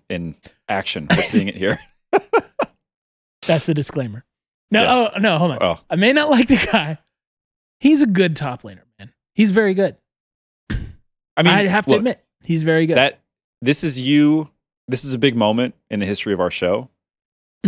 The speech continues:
Speaker 1: I wanna take a, I wanna respect you. I wanna appreciate what you're doing. This is big. I wanna say, I'd like to see him play a different champion before I a-, attribute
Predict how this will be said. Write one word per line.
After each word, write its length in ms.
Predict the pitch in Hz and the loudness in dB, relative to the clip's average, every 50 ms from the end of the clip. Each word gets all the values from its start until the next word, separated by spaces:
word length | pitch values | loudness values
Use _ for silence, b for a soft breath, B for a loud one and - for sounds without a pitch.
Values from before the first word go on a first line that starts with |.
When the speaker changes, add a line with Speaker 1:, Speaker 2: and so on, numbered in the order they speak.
| 139 - | 0 0
Speaker 1:
I 60 | 95 | 0
wanna 160 | 101 101 92 | 0 -2 -2
take 180 | - 107 101 98 | -2 -2 -2 0
a, 180 | 92 87 85 - _ _ _ _ _ _ _ - | 0 0 -2 -4 _ _ _ _ _ _ _ -2
I 60 | 101 | -2
wanna 180 | 110 113 107 95 | 0 0 0 -2
respect 680 | 87 87 82 - - - - - 113 113 - - - - | -4 -8 -12 -14 -14 -8 -4 0 0 0 0 -4 -8 -12
you. 300 | 92 80 73 69 - - _ _ _ _ _ _ _ - | -10 -10 -10 -10 -12 -16 _ _ _ _ _ _ _ -20
I 40 | - - _ _ - | -20 -20 _ _ -10
wanna 100 | 95 92 | -10 -10
appreciate 760 | - - - - - 123 113 - - 120 107 104 104 - - | -10 -12 -14 -10 -8 -8 -6 -6 -4 -2 -2 -2 -2 -2 -4
what 140 | 95 92 - | -6 -6 -6
you're 100 | - 90 | -6 -8
doing. 240 | 80 82 90 85 85 | -8 -8 -6 -6 -6
This 140 | 92 90 - | -8 -8 -10
is 100 | 104 85 | -12 -10
big. 360 | 85 - 90 92 - - - _ _ _ _ _ _ _ _ _ _ _ _ _ - | -8 -8 -6 -6 -8 -10 -14 _ _ _ _ _ _ _ _ _ _ _ _ _ -2
I 80 | 104 120 | 0 2
wanna 200 | 135 147 147 127 | 2 2 0 0
say, 380 | - - 95 90 87 95 - _ _ _ | 0 0 0 0 0 -2 -6 _ _ _
I'd 80 | - 101 | -4 -2
like 160 | 110 117 - | -2 -2 -2
to 60 | - | -4
see 200 | - - - 135 120 | -10 -8 -6 -4 -4
him 120 | 117 113 | -4 -6
play 260 | - - - 110 101 | -6 -4 0 0 0
a 40 | 92 | 0
different 380 | 80 80 76 90 - - - - | -2 -6 -10 -10 -10 -10 -12 -12
champion 560 | - - - 92 90 101 - 135 143 151 151 139 | -12 -10 -8 -6 -6 -6 -6 -8 -8 -8 -8 -10
before 380 | 104 92 - - 101 95 90 | -12 -12 -8 -4 -2 0 0
I 280 | 87 82 80 80 78 - _ _ _ _ _ _ _ _ _ _ _ _ _ _ _ _ _ _ _ _ _ - | 0 0 -2 -4 -8 -12 _ _ _ _ _ _ _ _ _ _ _ _ _ _ _ _ _ _ _ _ _ -10
a-, 100 | 87 78 - _ _ _ _ - | -10 -10 -12 _ _ _ _ -12
attribute 440 | 95 95 - - 127 104 95 95 - | -10 -10 -8 -6 -6 -4 -6 -6 -8